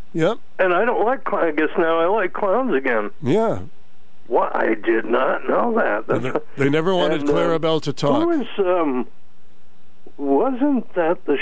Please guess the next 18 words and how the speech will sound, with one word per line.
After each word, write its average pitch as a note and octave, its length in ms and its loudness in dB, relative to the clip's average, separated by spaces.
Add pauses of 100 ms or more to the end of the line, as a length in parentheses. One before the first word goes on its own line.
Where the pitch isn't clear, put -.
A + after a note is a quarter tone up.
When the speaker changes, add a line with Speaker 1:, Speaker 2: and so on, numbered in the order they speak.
Speaker 2:
show D3 340 2
that B2+ 100 2
had C3 160 0
Mister D3+ 400 0
Goody C3 320 2
Good? D#3 400 0 (1800)
Speaker 1:
I E3+ 60 -2
don't G#3 140 2
know. E3+ 140 2
He C3+ 100 2
had C#3+ 100 2
Speaker 2:
Wasn't D#3 160 0
Speaker 1:
Tom. F#3 100 2
Speaker 2:
that, E3+ 80 -2 (300)
wasn't D#3+ 200 0
that A3+ 260 2
Howdy G#3 300 2
Doody? F3 340 2